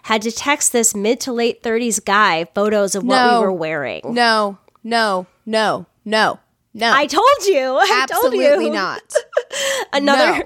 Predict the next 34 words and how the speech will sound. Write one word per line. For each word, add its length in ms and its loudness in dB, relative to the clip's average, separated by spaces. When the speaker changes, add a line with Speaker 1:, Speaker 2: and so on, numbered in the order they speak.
Speaker 1:
another 300 0
former 340 -2
employee, 580 0
Luca 440 2
Rotundo, 760 2
who 200 2
worked 360 -2
as 160 0
the 100 -4
senior 360 2
vice 240 0
president 420 0
of 80 -2
the 80 -4
company, 480 0
said 300 0
that 140 0
he 180 0
had 160 0
been 240 2
ordered 360 0
to 140 -6
fire 380 -4
hundreds 680 -2
of 140 2
staffers 680 -2
for 140 0
things 340 0
such 320 -2
as 400 0
the 100 -2
worker 340 -2
being 280 -2
heavy 560 0